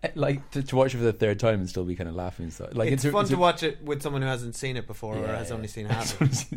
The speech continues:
Speaker 1: Yeah. For the
Speaker 2: Um,
Speaker 1: second half, you were perched there
Speaker 2: <laughs> yeah.
Speaker 1: just watching everything I did. <laughs>
Speaker 2: Uh, but it is just very, very funny. I think it's the funniest.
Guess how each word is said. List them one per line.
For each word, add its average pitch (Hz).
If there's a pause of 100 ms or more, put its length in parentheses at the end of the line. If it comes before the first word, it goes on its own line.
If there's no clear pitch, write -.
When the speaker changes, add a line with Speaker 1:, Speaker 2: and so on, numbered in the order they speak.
(140)
Speaker 1:
Yeah. 113
For -
the 123
Speaker 2:
Um, 120
Speaker 1:
second 135
half, 135
you 113
were 113
perched 123
there 113
Speaker 2:
<laughs> -
yeah. -
Speaker 1:
just 120
watching 113
everything 107
I -
did. 104
<laughs> - (680)
Speaker 2:
Uh, 156
but 170
it 180
is 233
just -
very, 185
very 170
funny. 151
I 107
think 156
it's 151
the 143
funniest. 139